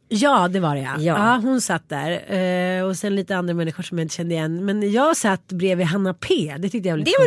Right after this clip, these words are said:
Speaker 1: coolt.
Speaker 2: roligt
Speaker 1: Ja.
Speaker 2: ju.
Speaker 1: Och sen på min vänstra sida satt, eh, Nicky.
Speaker 2: Mm.
Speaker 1: Från Idol-juryn.
Speaker 2: Ja, men det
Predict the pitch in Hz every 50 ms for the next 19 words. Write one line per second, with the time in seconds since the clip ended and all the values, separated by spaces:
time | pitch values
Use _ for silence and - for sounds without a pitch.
0 | 381 208 156 277 - 196 240 277 - - - - - - - - - 233 - -
1 | 247 240 214 254 254 247 240 233 247 240 226 - - 254 233 - - 254 226 185
2 | 185 180 175 - - - 185 170 160 - _ _ - 180 170 165 160 156 151 -
3 | - _ - 208 202 214 233 226 - _ - 160 - - - _ _ _ - -
4 | 175 185 196 214 226 _ - - _ - - _ - - - 202 185 175 - -
5 | - 208 175 202 202 170 160 151 151 165 175 196 175 147 135 - - - - -
6 | - - 247 262 269 294